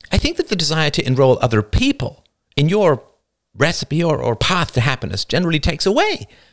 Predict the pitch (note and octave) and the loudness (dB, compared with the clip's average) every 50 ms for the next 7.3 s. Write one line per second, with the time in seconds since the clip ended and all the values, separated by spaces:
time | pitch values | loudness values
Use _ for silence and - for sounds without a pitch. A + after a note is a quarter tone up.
0 | _ _ - D3 D3 C3+ A#2 A2 G#2+ A#2+ G#2 - - - - - - - - _ | _ _ 0 2 4 4 2 2 0 -2 -4 -4 -6 -8 -6 -8 -8 -8 -10 _
1 | _ _ _ _ _ _ _ - - - - _ _ _ _ _ _ E3 G#3 B3+ | _ _ _ _ _ _ _ -20 -20 -20 -20 _ _ _ _ _ _ 0 2 2
2 | C#4 B3+ - - D3 - - C#3+ C#3 A2 F#2+ - _ - A#2+ - - B2 B2 A#2+ | 2 2 0 -2 -2 0 2 2 2 2 2 -2 _ -6 -4 -2 -2 0 4 4
3 | A#2 A#2 - A#2 G#2+ G2 - G#2 G#2 F#2 - - G2+ F2+ - - F#3 - G3 - | 4 4 4 2 0 0 0 -4 -4 -4 -4 -4 -4 -4 -4 -4 -2 -2 -2 -2
4 | - - - - - - B2+ A#2 G2+ A2+ A2 A2 G#2 G#2+ - - - A#2+ G#2+ G2+ | -4 -6 -8 -6 -4 -2 -2 0 2 2 2 2 0 -2 -4 -2 -2 0 2 2
5 | G2 G2+ A2+ - - B3 B3 D#3+ A2 E2+ D#2+ D#2 D#2+ - C3 F3+ B3 - _ _ | 2 0 0 -2 -2 -2 0 0 -2 -2 -4 -4 -4 -4 -4 -4 -4 -6 _ _
6 | _ _ _ _ _ _ - A#2+ A2+ C3+ D#3 E3+ C#3 E2+ D2 - - B2+ B2 - | _ _ _ _ _ _ -2 0 2 2 2 0 -2 -4 -6 -4 -2 -2 -2 -2
7 | E2 D#2+ - - - | -6 -10 -10 -12 -16